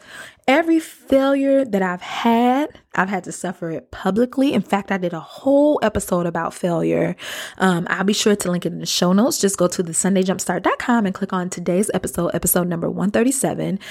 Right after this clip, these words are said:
where you can listen to that one where I tell all my business. I failed publicly and it hurt. And I cried to my mama and wrote in my journal and asked God, "God, is this it? Is this what you, I ain't signed up for this." Nobody,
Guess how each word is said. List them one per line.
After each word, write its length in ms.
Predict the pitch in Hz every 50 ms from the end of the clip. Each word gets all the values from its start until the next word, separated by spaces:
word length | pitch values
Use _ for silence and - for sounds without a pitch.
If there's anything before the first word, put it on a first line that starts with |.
| - - - - - _ -
where 100 | 170 180
you 60 | 190
can 140 | 208 190 185
listen 240 | 196 226 240 269 262
to 120 | - 302
that 220 | 294 277 277 226 175
one 180 | 170 165 160
where 140 | 165 175 170
I 60 | 175
tell 220 | - - 165 160 185
all 200 | 233 269 302 320
my 100 | 339 339
business. 400 | 247 220 202 180 170 170 180 - - - - - - _ - -
I 80 | 277
failed 380 | 302 - 320 294 262 220 - -
publicly 840 | - - - - - - - - 202 - - - - 170 180 - _ -
and 140 | - 226 220
it 100 | 202 -
hurt. 720 | 180 - - - - - - 240 247 254 226 - - _ _ _ _ - - - - - _ -
And 160 | - 185 170
I 140 | 156 147 160
cried 800 | - - - - 233 233 233 240 240 240 247 247 254 262 254 262
to 140 | - 240
my 160 | 214 190 170 156
mama 560 | 160 180 214 254 262 254 262 262 262 269 262
and 160 | 196 160 160
wrote 180 | 185 220 233 247
in 80 | 240 226
my 140 | 202 170
journal 640 | 147 175 175 180 233 262 277 277 277 269 269 269 269 214
and 320 | 165 160 160 165 190 - -
asked 340 | 175 190 214 247 269 262 262
God, 300 | 214 220 254 254 247 208
"God, 240 | 214 233 254 262 247
is 140 | 247 220 233
this 180 | 370 453 -
it? 360 | 202 220 370 466 494 - - _
Is 220 | - 185 196 220 254
this 200 | 330 453 466 466
what 160 | 480 427 -
you, 120 | - 427
I 240 | - - 254 294 -
ain't 100 | 403 370
signed 280 | - 392 381 381 370 359
up 120 | 339 339
for 60 | 370
this." 180 | 359 370 359 294
Nobody, 560 | 254 233 262 320 359 381 392 381 359 359 -